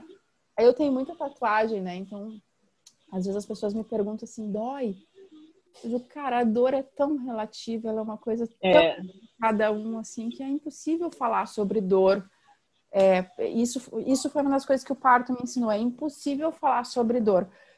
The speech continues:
Speaker 1: Porque, de novo, se eu vou e me agarro na minha dor, é, eu vou expandir ela até não poder mais.
Speaker 2: Sim.
Speaker 1: Agora, se eu vou e,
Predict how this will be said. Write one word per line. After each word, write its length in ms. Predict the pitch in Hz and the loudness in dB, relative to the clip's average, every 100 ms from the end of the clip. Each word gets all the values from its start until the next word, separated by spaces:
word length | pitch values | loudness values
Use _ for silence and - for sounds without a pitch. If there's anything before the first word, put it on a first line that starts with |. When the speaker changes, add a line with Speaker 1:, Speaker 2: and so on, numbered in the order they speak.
| _ | _
Speaker 1:
Porque, 360 | 262 247 269 - | -2 6 6 6
de 240 | 220 269 | 2 4
novo, 380 | 269 262 254 220 | 4 4 4 2
se 180 | 226 - | -2 6
eu 300 | 254 339 302 | 8 8 4
vou 400 | 277 240 208 208 _ _ _ _ - | 8 8 8 4 _ _ _ _ 4
e 100 | 247 | 8
me 80 | 247 | 10
agarro 540 | 240 208 208 302 285 | 10 8 6 6 4
na 100 | 247 | 4
minha 160 | 214 190 | 4 4
dor, 400 | 185 185 247 269 240 _ _ _ - | 4 6 4 2 -6 _ _ _ -4
é, 360 | 494 554 539 | 4 6 8
eu 80 | 508 | 6
vou 100 | 330 | 6
expandir 600 | 320 - 339 302 269 349 | 2 4 4 6 4 4
ela 400 | 392 254 254 381 | 6 6 4 2
até 220 | 415 339 277 | 0 0 -2
não 160 | 285 | -2
poder 260 | 294 285 320 | -4 -6 -6
mais. 500 | 381 339 269 247 - _ _ _ - | -6 -6 -6 -6 -10 _ _ _ -4
Speaker 2:
Sim. 120 | 202 | 2
Speaker 1:
Agora, 420 | 226 233 233 247 | 6 8 8 8
se 180 | 247 - | 2 4
eu 220 | 254 294 | 6 6
vou 420 | 269 254 233 226 - | 6 8 8 8 4
e, 800 | 226 226 220 220 214 214 220 | 0 2 0 0 -2 -4 -8